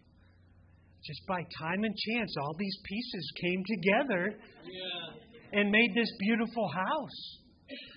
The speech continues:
Speaker 1: What did the little boy say? "Yeah, right, Dad. I know that somebody built this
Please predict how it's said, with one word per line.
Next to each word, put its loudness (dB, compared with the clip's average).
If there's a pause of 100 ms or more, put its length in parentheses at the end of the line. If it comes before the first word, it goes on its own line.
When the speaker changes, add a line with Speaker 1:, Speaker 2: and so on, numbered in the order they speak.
(420)
Speaker 1:
What 0
did 2
the -6
little -2
boy -6
say? -14 (840)
"Yeah, 6
right, 0
Dad. -8 (640)
I 6
know 10
that 4 (160)
somebody 2 (100)
built 0
this -6